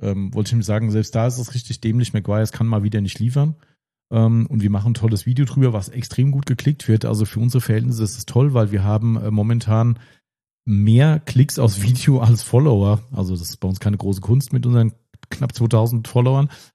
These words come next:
Äh, aber nichtsdestotrotz ist das eine Quote, mit der ich extrem zufrieden bin. Das ist ja eine hundert Prozent Quote, wenn man so will.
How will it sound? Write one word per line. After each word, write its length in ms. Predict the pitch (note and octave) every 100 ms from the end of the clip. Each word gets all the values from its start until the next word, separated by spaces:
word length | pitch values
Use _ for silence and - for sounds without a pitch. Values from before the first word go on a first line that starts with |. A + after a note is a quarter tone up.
| _
Äh, 60 | A2+
aber 600 | A#2 A#2+ A#2+ A#2+ A2 A2+
nichtsdestotrotz 680 | A2+ B2 B2+ - - A#2 A#2
ist 160 | A2 A#2
das 100 | G#2+
eine 80 |
Quote, 380 | G2+ - A#2 C3
mit 140 | G#2 F2+
der 60 | B2+
ich 140 | A#2
extrem 420 | A2+ A2+ - B2
zufrieden 420 | C3+ G#2+ - D3+ B2
bin. 140 | G2+
Das 120 | G#2
ist 120 | G#2
ja 60 | G#2+
eine 100 | G#2
hundert 220 | G2 A#2 -
Prozent 300 | G2+ A#2+ D3+
Quote, 340 | G#2 G2+ G2
wenn 100 | G2
man 120 | G2+
so 140 | F#2+ F#2
will. 160 | A2+